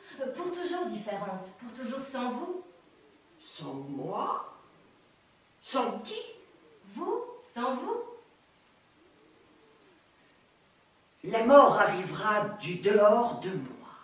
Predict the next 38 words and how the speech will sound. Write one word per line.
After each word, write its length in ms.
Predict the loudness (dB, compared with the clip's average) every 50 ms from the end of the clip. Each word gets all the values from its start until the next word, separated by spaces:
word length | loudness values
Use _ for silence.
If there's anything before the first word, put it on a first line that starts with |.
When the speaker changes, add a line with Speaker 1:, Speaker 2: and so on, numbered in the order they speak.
| -20 -20 -20 -20 -20 -20 -14 -12
Speaker 1:
De 300 | -8 -4 -2 -2 -2 2
très 180 | 4 4 4 4
loin, 280 | 2 0 -2 -4 -6 -6
vous 100 | -6 -4
ne 60 | -4
saurez 320 | -4 -2 -2 0 0 0 0
pas 140 | 0 -2 -2 -6
quand. 180 | -6 0 4 4
Speaker 2:
Non, 200 | 4 4 2 -2
je 140 | -6 -6 -4
ne 100 | -4 -2
saurai 380 | -2 -2 -2 -2 -2 -2 -4 -4
pas. 200 | -6 -8 -10 -10 -12 -12 -14 -18 -20 -20 -20 _ _ _ _ _ _ -18 -8 -6
Speaker 1:
Elle 140 | -2 -2 0
est 100 | 2 4
partie 300 | 4 4 4 0 -2 -4
depuis 260 | -4 -4 -2 -2 -2
le 120 | -2 0
commencement 560 | 0 0 0 0 -2 -4 -4 -4 -2 0 0
du 160 | 0 0 0 0
monde 240 | 0 0 0 0
en 100 | -2 -2
prévision 580 | -2 -2 -2 -2 -2 -2 -2 0 0 0 0 0
de 80 | -2 -2
vous 260 | -4 -6 -8 -8 -8
seul. 240 | -8 -8 -6 -8 -8 -10 -2 6
Speaker 2:
Inscrite 800 | 8 10 10 10 8 6 2 -2 -4 -6 -8 -6 -6 -6 -2 8
dès 320 | 10 12 12 12 12 10 8
avant 280 | 8 8 8 6 6
la 140 | 6 6 4
naissance. 800 | 4 2 0 -2 -4 -8 -8 -10 -10 -10 -12 -14 -14 -14 -14 -16 -16 -16 -18 -20 -20 -20 -20 -16 -4
Quel 300 | 0 2 2 4 2 2
honneur, 1000 | 0 -2 -4 -4 -4 0 2 2 4 6 6 6 6 4 2 -2 -4 -8 -10 -10 -10 -10 2
dès 480 | 4 8 12 12 12 12 12 10 6 4
avant 440 | 2 2 2 2 2 2 2 2 2
la 100 | 0 -2
naissance. 1080 | -4 -6 -8 -10 -10 -12 -14 -12 -12 -10 -10 -10 -10 -10 -12 -14 -16 -16 -18 -18 -18 -20 -20 -20 -18 -10 -6 -2
Speaker 1:
Oui. 280 | -2 0 0 -2 -4